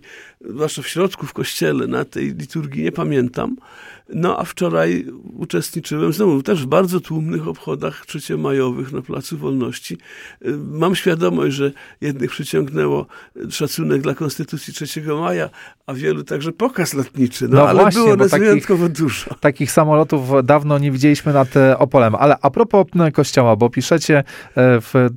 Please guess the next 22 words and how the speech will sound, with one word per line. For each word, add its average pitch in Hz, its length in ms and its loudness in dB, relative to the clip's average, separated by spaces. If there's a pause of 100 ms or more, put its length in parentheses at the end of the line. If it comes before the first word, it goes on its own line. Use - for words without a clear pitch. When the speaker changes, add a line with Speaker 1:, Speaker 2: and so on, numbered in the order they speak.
(160)
Speaker 2:
tym 185 180 4
tygodniu 147 560 2
o 139 240 6 (140)
dzwoniącym, 156 760 2
e, 131 160 4
problemie. 123 480 2
Jak 120 120 -2
się 156 160 0
okazuje, 131 520 4 (380)
e, 117 220 4
nasze 123 480 4
uszy 135 340 0
zrobiły 123 380 0
się 117 180 0
chyba 120 320 2
ostatnio 110 460 0
bardzo 110 400 2
wrażliwe, 107 560 2
bo 104 200 0
przez 104 300 -2
wiele 196 300 4
pokoleń 139 600 2